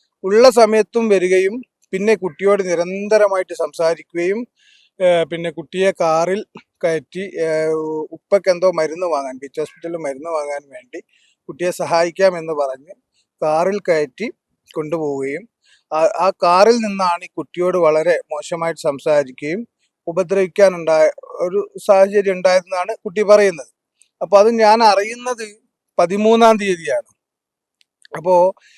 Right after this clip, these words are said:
ഈ ഒന്നര മാസത്തോളം ഈ പാവപ്പെട്ടവര് ഈ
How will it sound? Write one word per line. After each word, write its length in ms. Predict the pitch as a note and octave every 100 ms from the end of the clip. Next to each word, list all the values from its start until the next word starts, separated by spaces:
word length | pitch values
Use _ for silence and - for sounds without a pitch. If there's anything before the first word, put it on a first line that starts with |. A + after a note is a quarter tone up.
| _ _ -
ഈ 80 | G#3
ഒന്നര 380 | F#3+ G#3 B3
മാസത്തോളം 960 | B3 G#3 G3 G3+ - G#3 G3+ G3+ G#3 G#3 _ _ _ F3
ഈ 320 | F#3+ G#3+ G#3+ _ _ -
പാവപ്പെട്ടവര് 840 | E3 E3+ E3+ F3+ G3 F#3+ F#3 F#3+ - -
ഈ 260 | F3 F#3+